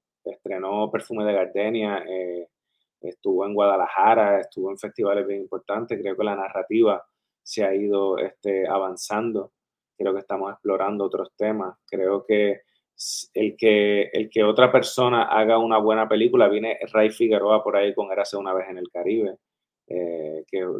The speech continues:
que además Ray es mi amigo, es una maravilla de película, estuve en la filmación, es una película bellísima. O sea, que cre-, creo que sí que estamos en buen camino. Eh, creo que está habiendo una evolución clara,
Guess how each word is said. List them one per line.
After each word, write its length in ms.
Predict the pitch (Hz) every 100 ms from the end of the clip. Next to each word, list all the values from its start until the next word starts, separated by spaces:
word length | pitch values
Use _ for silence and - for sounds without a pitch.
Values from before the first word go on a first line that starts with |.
| -
que 140 | 95
además 320 | 87 85 87 92
Ray 180 | 95
es 60 | 98
mi 80 | 98
amigo, 300 | 90 101 101
es 60 |
una 100 | 95
maravilla 560 | 95 92 90 98 104 101
de 80 | 90
película, 480 | 87 95 101 113 98
estuve 220 | - 92
en 60 |
la 60 | 95
filmación, 580 | 98 92 87 - 110 104
es 60 |
una 240 | 95 98 92
película 340 | 95 90 95
bellísima. 560 | 90 92 104 - 107 98 _ _ _ _ _ -
O 80 |
sea, 280 | - 123 107
que 200 | - - _
cre-, 280 | - 131 135 -
creo 300 | 156 156 156
que 140 | 127
sí 260 | - 165 156
que 120 | 123
estamos 440 | 127 131 117 120
en 140 | 123 107
buen 140 | 117
camino. 540 | 117 139 120 104 127 _ _ _ _ _ _
Eh, 720 | - 104 101 98 98 95 95 90
creo 280 | 110 110 113
que 60 |
está 220 | 120 - 110
habiendo 680 | 110 110 117 117 117 110 -
una 280 | 120 113
evolución 600 | 117 113 110 110 - 107 110
clara, 580 | - 110 101 113 143